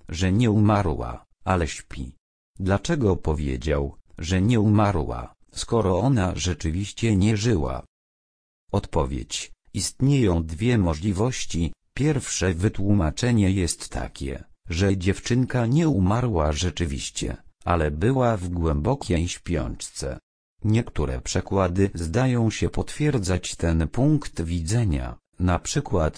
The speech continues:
The New Standard American Bible podaje werset z Ewangelii Łukasza, rozdziału ósmego, wersetu pięćdziesiątego drugiego tak: "Ponieważ ona nie umarła, lecz śpi".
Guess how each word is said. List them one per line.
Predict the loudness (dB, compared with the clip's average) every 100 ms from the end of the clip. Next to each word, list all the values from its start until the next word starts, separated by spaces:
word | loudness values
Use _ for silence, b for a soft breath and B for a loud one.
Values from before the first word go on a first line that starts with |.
| -2
The | 2
New | 2 2 0 -2
Standard | -2 0 2 2 2 0 0
American | 0 2 2 0 -2 0 2 2
Bible | 2 2 2 0 0
podaje | 0 0 2 0 0 0
werset | 0 0 0 0 -2
z | -2 0
Ewangelii | 2 2 0 0 0 0 0 -2
Łukasza, | -2 -2 -2 -2 0 2
rozdziału | 2 0 0 0 2 2 0
ósmego, | -2 -2 0 0 0 2 2
wersetu | 2 0 0 -2 -2 -4 -2
pięćdziesiątego | 2 2 2 -2 0 0 0 0 0
drugiego | 2 0 0 0 0 -2
tak: | 0 -2 -2 -6 -18 _ 0
"Ponieważ | 4 4 4 0 0 -2
ona | 0 2 4
nie | 4 4 4
umarła, | 4 4 4 2 -2 -6 -10 _ _ -2
lecz | 0 -2 -6 -4
śpi". | -4 -4 -10